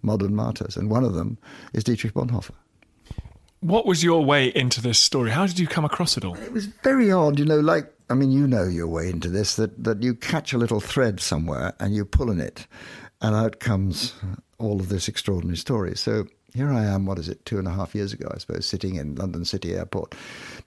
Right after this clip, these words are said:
Speaker 1: doodling around on a website. And I saw a website which, uh, which was headed British Spies. So I thought I'd go on to that and look at it. To my complete horror, I found I was on there.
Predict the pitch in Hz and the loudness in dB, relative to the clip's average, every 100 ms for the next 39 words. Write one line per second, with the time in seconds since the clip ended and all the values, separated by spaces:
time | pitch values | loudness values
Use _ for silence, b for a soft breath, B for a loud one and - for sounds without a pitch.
0 | 127 151 151 135 120 117 117 113 110 98 | 2 4 6 6 6 6 4 4 4 2
1 | 98 101 107 110 90 69 - - B B | 2 2 0 0 0 -2 -6 -12 B B
2 | B _ 107 110 107 110 - 160 131 117 | B _ 0 2 2 2 2 2 2 2
3 | 104 110 101 - 98 - - - - - | 2 0 0 -2 -4 -2 -4 -4 -8 -8
4 | - 101 - - - 101 95 - 101 95 | -6 -6 -4 -6 -4 -4 -4 -4 -4 -2
5 | 104 104 95 101 131 123 - - 151 143 | -2 -4 -2 0 2 2 0 0 0 0
6 | 73 60 - - 50 - 85 80 80 104 | 0 -2 -4 -4 -2 -4 -6 -4 -4 -4
7 | 58 52 - 104 104 82 - - 117 117 | -4 -6 -4 -4 -2 -4 -6 -2 -2 -2
8 | - 123 - - 107 120 67 67 101 120 | -4 -2 -2 -2 0 0 -2 -4 -2 -2
9 | 101 78 - 67 60 50 55 | 0 -2 -4 -4 -6 -8 -12